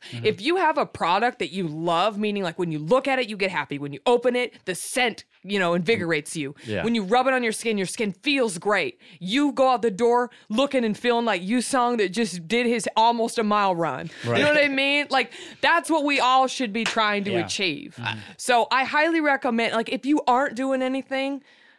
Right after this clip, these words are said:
Speaker 2: I understand, but honey, this is all you need to start. Cleanse,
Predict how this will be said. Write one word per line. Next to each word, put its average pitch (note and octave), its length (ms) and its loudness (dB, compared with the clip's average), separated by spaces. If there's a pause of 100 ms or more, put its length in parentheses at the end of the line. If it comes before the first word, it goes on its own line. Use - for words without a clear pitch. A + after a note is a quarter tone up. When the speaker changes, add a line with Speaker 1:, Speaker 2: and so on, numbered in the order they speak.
(280)
Speaker 2:
I G#3+ 200 0
understand, B3 840 -2
but F#3+ 140 0
honey, A#3+ 520 -2
this G3+ 160 -6
is A3 160 -6
all G3+ 160 2
you G#3+ 220 -4
need G3+ 260 -2
to F#3+ 80 -4
start. D3 460 -6 (640)
Cleanse, G3 800 -2